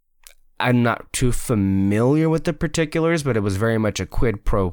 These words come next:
quo, quid pro quo, uh, quid pro quo situation that I'm sure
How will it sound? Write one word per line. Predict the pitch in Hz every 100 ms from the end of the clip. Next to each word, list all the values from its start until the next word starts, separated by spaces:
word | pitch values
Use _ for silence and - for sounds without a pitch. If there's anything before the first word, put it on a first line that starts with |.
| -
quo, | - 113 90 78 101 - _ _ _ _
quid | - 123
pro | - 113
quo, | - 98 85 - -
uh, | 92 - - - - -
quid | - 170 - -
pro | 143 127
quo | - - 117 90 - - -
situation | - 117 101 110 98 90 - 95
that | 85
I'm | 82 85
sure | - 107 92